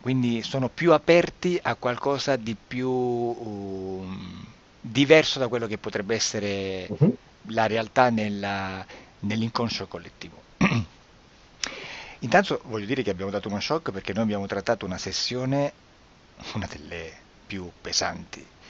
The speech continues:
Speaker 1: <laughs> a bassissime frequenze,
Speaker 2: Esatto.
Speaker 1: abbiamo parlato del controllo mentale, ma giusto è stato uno shock che abbiamo voluto dare. Mentre tu sei più, diciamo, specializzato, diciamo così, in messaggi dalla, la, <clears throat>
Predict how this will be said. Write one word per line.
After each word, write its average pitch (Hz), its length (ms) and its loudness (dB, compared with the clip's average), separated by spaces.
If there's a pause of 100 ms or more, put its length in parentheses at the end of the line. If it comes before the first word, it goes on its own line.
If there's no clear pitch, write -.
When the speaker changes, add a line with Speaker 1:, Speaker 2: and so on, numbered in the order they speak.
(120)
Speaker 1:
<laughs> - 220 -8
a 82 100 -8
bassissime 95 540 -4
frequenze, 113 540 -2
Speaker 2:
Esatto. 123 140 -4
Speaker 1:
abbiamo 98 180 -4
parlato 107 300 0
del 92 120 -6
controllo 95 400 -8
mentale, 90 440 -8
ma 90 100 -6
giusto 110 480 -8
è 85 80 -14
stato - 280 -8
uno 90 140 -10
shock - 220 -12
che 87 80 -12
abbiamo 82 200 -12
voluto 85 200 -16
dare. 78 260 -14 (140)
Mentre 117 500 0
tu 82 200 -10 (140)
sei - 920 -4
più, 117 340 -10
diciamo, 104 380 -4
specializzato, 110 760 -2
diciamo 92 360 -10
così, 90 300 -12 (160)
in 101 360 -2 (440)
messaggi 104 580 -2
dalla, 104 320 -2 (200)
la, 120 260 2 (100)
<clears throat> - 0 -